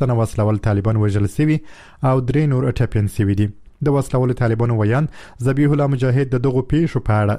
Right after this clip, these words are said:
څه نه دي ویلي، خو په بغلان او فاریاب کې د ځینو سیمو د نیولو او د وسلو د غنیمت کولو ادعا کړې ده. سپینه ماڼۍ وایي چې د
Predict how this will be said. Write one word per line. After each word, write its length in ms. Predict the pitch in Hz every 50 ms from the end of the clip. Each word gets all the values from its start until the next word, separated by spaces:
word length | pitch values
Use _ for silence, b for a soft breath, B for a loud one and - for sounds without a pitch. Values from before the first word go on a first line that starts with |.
| - - -
څه 100 | - 139
نه 80 | 147 143 113
دي 40 | 104 90
ویلي، 260 | 101 98 101 101 107 - - - - -
خو 140 | - 156 139
په 80 | 147 139
بغلان 340 | 135 117 127 139 139 147 156 143
او 60 | 127 117 -
فاریاب 400 | 127 113 110 113 123 131 127 - -
کې 260 | - 131 123 120 110
د 100 | 117 107 101
ځینو 260 | 110 113 113 107 101
سیمو 300 | - - 120 117 113 107 98
د 80 | 107 104
نیولو 260 | 101 104 127 165 156 156 - B B B B B B 151 151
او 20 | 156 156 139
د 80 | 147 135
وسلو 300 | 135 123 - - 151 160 160 147
د 100 | 135 123 117
غنیمت 360 | 120 117 113 110 110 110 - - -
کولو 320 | 110 104 107 110 110 117
ادعا 320 | 151 143 117 104 104 101 101 101 -
کړې 160 | 110 107 107 104 117
ده. 120 | 123 135 - - - _ _ - - - - B B B B B B B B B B -
سپینه 240 | - - 202 202 196
ماڼۍ 240 | 170 139 123 120 117
وایي 240 | 107 104 107 104 104
چې 120 | - - 110
د 100 | 104 107